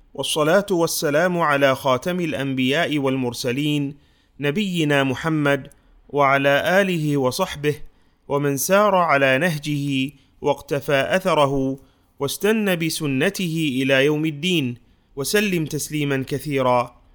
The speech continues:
السلام عليكم ورحمة الله وبركاته. وأهلا ومرحبا بكم أيها الإخوة والأخوات في هذا اللقاء من برنامجكم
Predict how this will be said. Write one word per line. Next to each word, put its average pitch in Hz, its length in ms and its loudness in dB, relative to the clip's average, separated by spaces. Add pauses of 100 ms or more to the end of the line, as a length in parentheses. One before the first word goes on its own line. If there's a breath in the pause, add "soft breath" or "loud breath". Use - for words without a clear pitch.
(320)
السلام 143 500 2
عليكم 185 760 0 (120)
ورحمة 139 520 0
الله 165 680 2
وبركاته. 139 840 2 (440 soft breath)
وأهلا 180 580 2
ومرحبا 165 640 2
بكم 143 420 -4
أيها 139 360 -2
الإخوة 151 520 -2
والأخوات 143 840 0 (360 soft breath)
في 165 180 -2
هذا 190 240 4
اللقاء 143 600 0 (340)
من 156 160 -4
برنامجكم 156 1000 0